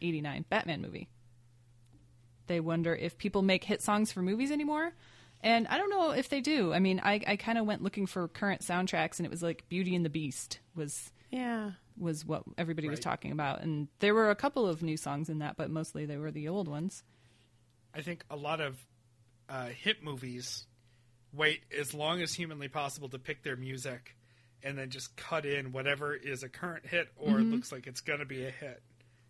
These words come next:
Speaker 3: And they just ride the wave on pop music.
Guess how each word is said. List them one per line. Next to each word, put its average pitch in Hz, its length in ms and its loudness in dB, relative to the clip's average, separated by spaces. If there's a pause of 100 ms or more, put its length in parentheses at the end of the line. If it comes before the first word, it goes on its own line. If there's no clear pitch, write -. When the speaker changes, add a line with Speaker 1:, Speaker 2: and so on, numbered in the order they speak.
(140)
Speaker 3:
And 127 100 -8
they 135 80 -4
just 131 260 -12
ride 131 280 -2
the 131 80 -6
wave 127 500 -2
on 123 280 -6
pop 139 300 -6
music. 117 500 -10